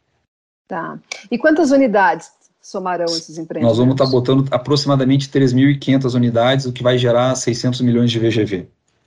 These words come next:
Speaker 1: De V G V, seiscentos milhões. E de investimento da M R V?
Speaker 2: Investimento, a gente tá, a gente tá, esse número do investimento fica com o pessoal da produção, eu não tenho ele agora, mas a gente tá aumentando em cinco por cento o número de investimento que a gente colocou no ano passado.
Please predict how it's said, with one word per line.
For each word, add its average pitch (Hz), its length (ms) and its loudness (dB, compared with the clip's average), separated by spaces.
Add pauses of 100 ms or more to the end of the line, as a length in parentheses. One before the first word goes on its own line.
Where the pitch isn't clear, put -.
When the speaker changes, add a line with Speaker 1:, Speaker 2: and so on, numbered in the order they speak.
(120)
Speaker 1:
De 196 100 -2
V 180 140 2
G 202 140 2
V, 170 260 -2
seiscentos 170 420 -8
milhões. 202 380 0
E 202 40 2
de 185 180 2
investimento 240 680 0
da 220 140 -4
M 208 140 -6
R 196 140 -6
V? 202 280 -10 (960)
Speaker 2:
Investimento, 135 680 4
a - 20 2
gente 151 240 -2
tá, 143 140 2
a 139 80 4
gente 151 220 -4
tá, - 280 0
esse 170 240 2
número 160 220 0
do 156 80 0
investimento 147 640 2
fica 143 160 -4
com 139 80 -14
o - 20 -12
pessoal 147 220 -2
da 143 80 2
produção, 147 420 -2
eu 123 80 2
não 139 180 4
tenho 139 200 2
ele 143 100 4
agora, 120 320 2
mas 117 160 -2
a 123 80 2
gente 131 220 -2
tá - 140 0
aumentando 139 420 2
em 147 40 2
cinco 147 300 -2
por 151 140 0
cento 135 340 -2
o 135 40 0
número 131 200 2
de 131 60 -2
investimento 123 420 0
que 127 60 -2
a 123 40 0
gente 120 120 -6
colocou 117 260 0
no 120 100 4
ano 120 160 2
passado. 120 480 -6